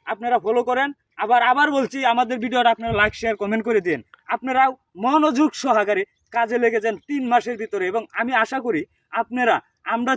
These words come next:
তিন মাস লেগে গেছে, আপনাদের এতদিন লাগবে না। আশা করি আপনারা আরো আগে, আমরা দোয়া করি, আমাদের ভালোবাসা, আপনাদের ভালোবাসার সাথে থাকলে আমরা, আপনারা আরো আগে আপনারা ভাইরাল হয়ে যাবেন এবং আপনারাও কাজে লেগে যান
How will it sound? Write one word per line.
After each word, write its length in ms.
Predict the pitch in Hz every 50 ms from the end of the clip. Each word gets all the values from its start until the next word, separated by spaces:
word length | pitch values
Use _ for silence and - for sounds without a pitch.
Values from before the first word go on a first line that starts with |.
| - _
তিন 160 | 262 269 254 247
মাস 180 | 247 262 247 -
লেগে 260 | 254 262 262 254 247 247
গেছে, 180 | 226 - 202 - - _ _ _
আপনাদের 420 | - 247 226 220 254 254 220 262 247 247 254
এতদিন 300 | 240 262 247 208 247 247 240
লাগবে 200 | 240 240 220 202 226
না। 80 | 233 220
আশা 140 | 233 254 240
করি 100 | 240 240
আপনারা 280 | 240 233 - 240 233 233 196 226
আরো 120 | 247 269 247 254
আগে, 200 | 277 247 311 269 185 - _ _ _ -
আমরা 200 | 202 233 247 269
দোয়া 240 | 240 214 269 262 262 240
করি, 240 | - 247 202 175 131 - _ _ - 185
আমাদের 280 | 233 247 262 233 262 254
ভালোবাসা, 440 | 226 240 247 247 240 247 220 - 247 226 240
আপনাদের 300 | - 247 254 220 254 233
ভালোবাসার 440 | 220 226 233 233 226 233 220 214 -
সাথে 180 | 233 220 - 214
থাকলে 240 | 214 233 208 214 220
আমরা, 200 | 196 202 208 214 - _ _ - 202
আপনারা 240 | 226 - 226 233 233 214 214
আরো 120 | 233 247 262 262 240
আগে 160 | 226 294 330 339 - _ _ _ _ -
আপনারা 360 | 202 226 - 214 226 214 233 214 - - _ _ _ 156
ভাইরাল 260 | 185 196 220 240 240
হয়ে 140 | 220 240 233
যাবেন 160 | 233 220 220 196
এবং 160 | 208 208 220 202 190 190
আপনারাও 380 | 220 - 220 220 208 220 196 156 - - _ _ _ -
কাজে 220 | 202 220 208 233
লেগে 220 | 226 220 202 208 170 175
যান 120 | 165 131